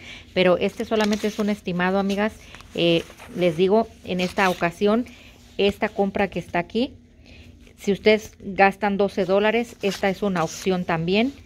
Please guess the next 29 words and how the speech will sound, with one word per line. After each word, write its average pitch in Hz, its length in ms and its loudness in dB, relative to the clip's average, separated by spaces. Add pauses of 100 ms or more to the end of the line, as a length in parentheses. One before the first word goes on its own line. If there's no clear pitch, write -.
(300)
Aquí 196 240 -4
yo 190 120 2
estoy 190 220 0
gastando 185 520 0
dieciocho 175 720 -2
dólares, 202 460 2 (560)
pero 180 180 2
porque 175 240 -2
a 180 60 2
mí 190 100 0
me 202 160 0
conviene 180 480 -2 (100)
utilizar 170 640 -2 (180)
este 185 300 -4
cupón 185 420 -4 (540)
que 185 140 0
yo 180 100 2
puedo, 180 640 2 (520)
eh, 160 500 0 (300)
combinarlo 190 640 2
con 185 120 -4
estos 180 340 -6
tres 185 260 -4
cupones 185 420 -6
que - 100 -6
están 170 260 -4
aquí, 214 260 -6
porque 170 380 -2
son 170 280 -2